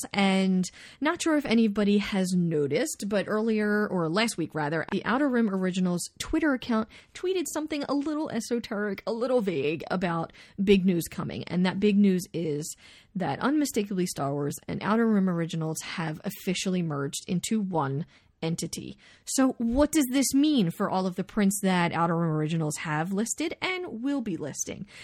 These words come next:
This just means that it's official new home and management and all of the production work, everything from soup to nuts is now under the Unmistakably Star Wars umbrella. And you can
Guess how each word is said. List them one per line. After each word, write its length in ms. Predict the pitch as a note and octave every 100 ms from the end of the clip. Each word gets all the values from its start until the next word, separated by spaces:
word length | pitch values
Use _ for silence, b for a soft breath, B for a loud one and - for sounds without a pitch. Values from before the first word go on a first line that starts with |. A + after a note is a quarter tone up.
| B B
This 260 | G#3 D4+ E4
just 220 | D#4+ D#4
means 340 | A#3+ A#3 A#3 G#3
that 220 | F3+ E3 -
it's 200 | E3 - - -
official 680 | - - A#3 - A#3 A3+ -
new 320 | F#3 F#3+ G3+
home 460 | G3+ F#3+ D3+ D3+ D#3 B B B B _
and 400 | - A3 C4 A#3
management 760 | G3 E3 E3+ E3 F3 E3 E3 - _
and 260 | F3 E3+ E3+ -
all 260 | G#3+ C4
of 160 | C4 A3
the 80 | G#3+
production 720 | - A3 F#3+ - - F#3 E3
work, 320 | D3+ E3 - - _ -
everything 720 | D4+ C#4 C#4+ C4+ A#3+ A#3 G#3
from 460 | - E3 D#3+ E3
soup 380 | - - D#4 D4+
to 120 | -
nuts 300 | C4 F#3+ F3 -
is 180 | F#3+ F3+
now 460 | F#3 G3 G#3+ G#3 -
under 260 | G3 F#3+
the 140 | F3+ -
Unmistakably 640 | E3+ E3+ - E3 E3+ E3+
Star 240 | - C#3+
Wars 220 | C#3+ D3+ - _
umbrella. 480 | D#3 D3+ - D#2 C#2+ - B B B
And 200 | F#3+ F#3
you 40 |
can 240 | - F3+